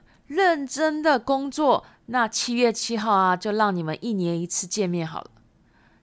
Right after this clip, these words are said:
就是因为这样子才变成这样的故事哈。当然啊，可能跟大家知道的版本有点不一样。好，接下来我要来介绍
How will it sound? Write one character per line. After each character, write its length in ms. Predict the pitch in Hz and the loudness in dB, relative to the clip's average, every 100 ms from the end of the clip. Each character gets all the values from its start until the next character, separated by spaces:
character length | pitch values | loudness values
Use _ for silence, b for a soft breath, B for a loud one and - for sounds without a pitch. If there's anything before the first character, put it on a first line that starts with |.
| - | -14
就 100 | - | -10
是 120 | - | -8
因 220 | 277 330 | -6 -2
为 200 | 381 320 | 0 0
这 180 | 247 339 | -2 -2
样 140 | 349 | 0
子 140 | 311 220 | -2 -6
才 540 | - - 180 170 180 - B B B _ _ - | -8 -6 0 0 0 -4 B B B _ _ -8
变 120 | 269 | -4
成 140 | 190 | -2
这 100 | 185 | -2
样 80 | 202 | -2
的 80 | 165 | -4
故 200 | 185 160 | -8 -10
事 180 | - - | -10 -10
哈。 220 | - - _ _ _ b b b b b b | -12 -18 _ _ _ b b b b b b
当 140 | - 247 | -8 -2
然 100 | 214 | 0
啊， 100 | 202 | 0
可 160 | 196 202 | -2 -4
能 200 | 185 185 - _ | -2 -4 -10 _
跟 320 | - 233 220 214 | -8 -2 -2 0
大 100 | 220 | 0
家 140 | 208 | 0
知 120 | 202 | 0
道 120 | 208 208 | 2 2
的 80 | |
版 200 | 170 170 | 2 0
本 140 | 175 165 | 0 -2
有 100 | 165 | -2
点 280 | 185 139 - - | -2 -6 -8 -6
不 240 | 240 180 | -4 -2
一 200 | 170 165 | -4 -4
样。 200 | 185 - - _ _ _ b b b b b b | -2 -4 -8 _ _ _ b b b b b b
好， 500 | - 175 165 254 - _ _ | -20 -10 -2 -2 -4 _ _
接 160 | - | -8
下 160 | 349 370 | -4 0
来 300 | 226 196 214 | 2 2 0
我 120 | 196 220 | -2 -2
要 100 | 240 | 0
来 220 | 196 185 | 0 0
介 320 | 180 247 196 | -2 -4 -4
绍 500 | - - 202 180 170 | -4 -2 2 2 0